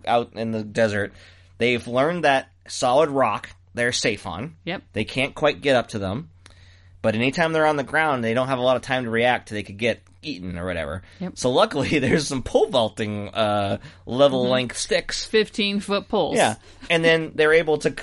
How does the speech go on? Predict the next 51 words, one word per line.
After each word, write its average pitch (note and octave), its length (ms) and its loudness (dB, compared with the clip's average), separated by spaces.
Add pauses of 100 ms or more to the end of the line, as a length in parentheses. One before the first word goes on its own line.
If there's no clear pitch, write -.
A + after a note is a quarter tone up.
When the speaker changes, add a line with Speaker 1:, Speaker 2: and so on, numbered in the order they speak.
(180)
Speaker 1:
pretty C#4+ 180 0
much F#3+ 220 0
go E3 160 4
all D3 180 8
the D#3 100 4
<laughs> C3 80 2
way A#2+ 180 4
back E3 280 4
into C#3 200 0
town E3 360 2
Speaker 2:
Yeah. F3 120 0 (200)
Speaker 1:
by D#3 140 4
just F3 200 -2
jumping D#3 360 2
in C#3 80 -2
between E3 240 -4
rocks. C#3 220 0
All F#3+ 200 4
the F#3 80 2
rocks D#3 240 2
are C3 60 -4
very G3+ 380 -2
nicely D#3+ 440 -2
placed, G#2+ 380 -4
Speaker 2:
Oh, F3 100 -4
Speaker 1:
right? A2+ 220 2
Speaker 2:
perfect. - 440 -2 (220)
Speaker 1:
But F#3 240 2
I'll E3+ 140 -6
tell A#3+ 220 0
you B3 140 2
why C#3+ 500 4
it C#3+ 200 0
works. F3+ 480 2 (120)
<laughs> - 160 -12
Because F#3+ 300 0
the G3+ 120 -2
movie A#3 260 -2
knows C#3+ 340 2
that's A2+ 220 -10
silly. F2+ 380 -6 (160)
Speaker 2:
Yeah. C3 240 -4 (100)
Speaker 1:
That F3 240 0
part's D3+ 260 -2
silly. G2 480 -4 (800)
And D3+ 160 2
there's D#3 160 4
a E3 120 4
shot G#3 440 2
of D3 140 0
them, A#2 480 0